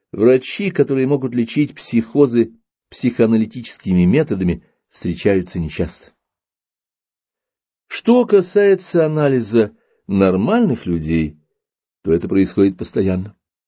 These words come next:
Многие вполне уравновешенные психиатры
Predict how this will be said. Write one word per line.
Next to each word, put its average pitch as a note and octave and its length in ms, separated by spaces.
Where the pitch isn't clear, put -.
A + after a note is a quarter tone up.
Многие C#3+ 560
вполне E3 420
уравновешенные F2 880
психиатры F#2+ 760